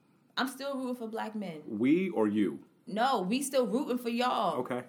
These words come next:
Speaker 1: We
Speaker 2: We
Speaker 1: need y'all motherfuckers to win.
Speaker 2: Okay.
Speaker 1: Hurry up and win.
Speaker 2: <laughs>
Speaker 1: Like, hurry up and win. Like,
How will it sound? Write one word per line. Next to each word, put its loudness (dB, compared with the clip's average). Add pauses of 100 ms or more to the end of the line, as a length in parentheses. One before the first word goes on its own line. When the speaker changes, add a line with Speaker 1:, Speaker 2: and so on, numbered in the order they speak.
Speaker 1:
We 4
Speaker 2:
We 4
Speaker 1:
need 4
y'all 2
motherfuckers -4
to -6
win. -2
Speaker 2:
Okay. -4
Speaker 1:
Hurry 2
up -2
and 2
win. 2 (520)
Speaker 2:
<laughs> 2
Speaker 1:
Like, 2
hurry 2
up -2
and 4
win. 4
Like, 0